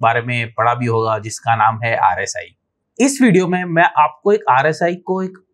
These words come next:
अलग तरीके से, अ, देखने का, एक और अलग नजरिए से देखने का,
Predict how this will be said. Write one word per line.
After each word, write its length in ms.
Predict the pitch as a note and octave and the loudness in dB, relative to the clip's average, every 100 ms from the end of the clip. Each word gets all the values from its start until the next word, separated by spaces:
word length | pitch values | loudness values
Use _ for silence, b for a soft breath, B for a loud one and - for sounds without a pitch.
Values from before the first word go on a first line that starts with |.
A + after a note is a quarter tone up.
| - | 0
अलग 240 | D#3+ G3+ | 4 4
तरीके 420 | G#3 F#3 E3+ E3 | 2 0 2 0
से, 320 | D#3+ F3 E3+ D#3+ | -2 -4 -4 -4
अ, 540 | - A2 G#2+ - - | -2 2 2 0 -4
देखने 420 | C3 B2 C#3 C#3 C#3 | -2 0 0 0 0
का, 80 | |
एक 200 | C#3+ C#3 - | 0 -2 0
और 220 | C3 C#3 | 0 0
अलग 320 | C#3 C#3+ D3+ D3+ | 0 0 0 -4
नजरिए 580 | B2 C3 D3 F#3 A3 | -2 2 4 4 2
से 120 | G3 G3 | 2 0
देखने 300 | C#3+ D#3+ D3+ | 0 -2 -2
का, 180 | D#3 | 0